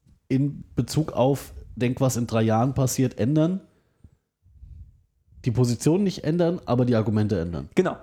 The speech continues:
Speaker 1: Okay.
Speaker 2: Richtig, nicht
Speaker 1: Mhm.
Speaker 2: die, nicht die, äh, nicht die Position, sondern die Argumente. Also man muss
Speaker 1: Mhm.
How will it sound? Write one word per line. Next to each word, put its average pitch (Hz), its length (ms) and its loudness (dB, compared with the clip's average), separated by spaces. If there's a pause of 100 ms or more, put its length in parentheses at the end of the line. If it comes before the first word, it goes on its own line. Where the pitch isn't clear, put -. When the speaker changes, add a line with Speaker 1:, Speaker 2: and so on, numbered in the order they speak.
Speaker 1:
Okay. 95 260 -4 (220)
Speaker 2:
Richtig, 170 240 0
nicht 123 180 0
Speaker 1:
Mhm. 233 40 2 (240)
Speaker 2:
die, - 60 -
nicht 208 220 -6
die, 233 60 0
äh, 175 640 -2
nicht 175 160 -6
die 190 80 -2
Position, 165 460 -4
sondern 151 360 -4
die 151 120 0
Argumente. 156 460 -4 (180)
Also 143 240 0
man 156 400 -4
muss - 240 0
Speaker 1:
Mhm. 113 80 -4